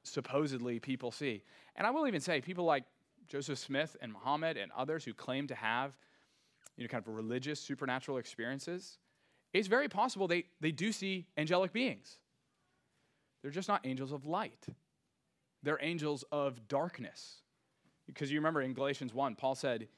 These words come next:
"Even if we or an angel from heaven should preach to you another gospel, let him be accursed." So it, it's not at all, it would not at all be surprising if there really are angelic beings trying to communicate with people to distort the gospel.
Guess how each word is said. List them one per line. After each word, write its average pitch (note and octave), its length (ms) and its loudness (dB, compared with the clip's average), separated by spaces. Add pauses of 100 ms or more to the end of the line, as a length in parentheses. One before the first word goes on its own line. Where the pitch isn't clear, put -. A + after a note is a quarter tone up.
(200)
"Even D#3 220 0
if B2 120 -2
we C#3 280 4
or B2 100 -2
an B2 120 -4
angel C3+ 260 -2
from A#2+ 180 -6
heaven B2 340 0
should - 200 -8
preach D3 380 -2
to C#3+ 100 -4
you C3+ 100 2
another B2 340 0
gospel, C3 640 -2 (540)
let C#3 180 0
him C#3 140 -2
be B2 160 0
accursed." - 800 -8 (1300)
So G3 120 4
it, F#3+ 340 6
it's F3 200 2
not A#3 160 10
at E3+ 40 6
all, F3 240 8 (140)
it - 20 -2
would D3+ 120 2
not G#3 160 8
at - 20 6
all E3+ 140 6
be D3+ 80 2
surprising D#3+ 580 4
if C3 140 -6
there E3+ 100 6
really F#3 240 8
are F#3 180 8
angelic D3 540 4
beings C#3+ 460 2 (180)
trying A#3 460 8
to A3 120 2
communicate A3 460 6
with F3+ 140 0
people D3 480 0 (180)
to G3+ 140 2
distort F3+ 480 4
the D#3 80 2
gospel. C#3+ 480 4